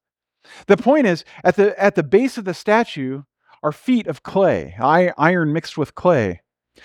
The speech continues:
And Daniel makes it real clear that all this power and all this splendor stands on a merely human foundation. And it turns out to be utterly vulnerable. Not only that, one day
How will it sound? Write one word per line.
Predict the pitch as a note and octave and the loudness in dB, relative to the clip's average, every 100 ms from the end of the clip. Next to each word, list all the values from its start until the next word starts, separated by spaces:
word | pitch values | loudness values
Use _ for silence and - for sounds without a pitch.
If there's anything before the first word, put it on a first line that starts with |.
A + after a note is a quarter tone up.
| - - | -8 -2
And | F3 | 0
Daniel | E3+ B3 D4+ | 4 4 4
makes | A#3+ G3+ | 0 -2
it | G3 | -6
real | F3 B3 | -4 -6
clear | B3 B3 A#3 E3 D#3 _ _ | -6 -4 -2 -2 -4 _ _
that | F3 F3+ F3+ - | 2 2 2 -4
all | F3 B3 | 2 2
this | D4 D#4 | 2 -6
power | - - A#3 A#3 A3 | -6 0 2 4 2
and | E3+ | 0
all | G3+ | -4
this | C4 - | -6 -12
splendor | - - G#3+ A3+ A3 G#3+ G#3 _ _ | -18 -8 -6 -4 -4 -4 -6 _ _
stands | - - B3 A#3+ A#3 | -18 -8 -4 -4 -4
on | F3 F3 | -4 -4
a | E3+ | -4
merely | E3+ G#3+ G#3+ G#3+ | -4 -2 -2 -2
human | - A#3+ A#3 D#3+ D3 - _ _ | -4 -2 0 0 -4 -10 _ _
foundation. | F3 D#3+ D3+ D#3 - G2 C#2+ E2+ _ _ _ _ _ _ - D#3+ | 0 2 0 0 -4 -12 -16 -20 _ _ _ _ _ _ -10 0
And | F3+ | 0
it | F#3 | 0
turns | - B3 G3+ | -4 -4 2
out | G#3 G3+ | 2 0
to | D#3+ | -6
be | E3+ - | -10 0
utterly | F#3+ G#3+ F#3+ F#3 | 0 2 -2 -6
vulnerable. | C3 D3 D3 B2 G#2 F#2 E2 _ _ _ _ _ _ _ - | -6 -6 -6 -8 -12 -14 -18 _ _ _ _ _ _ _ -2
Not | E3+ A3 G#3 | 2 4 2
only | F#3 F3 | -2 2
that, | F#3 D3 | 2 2
one | E3+ G#3 | -4 0
day | D#3+ D3+ | 0 0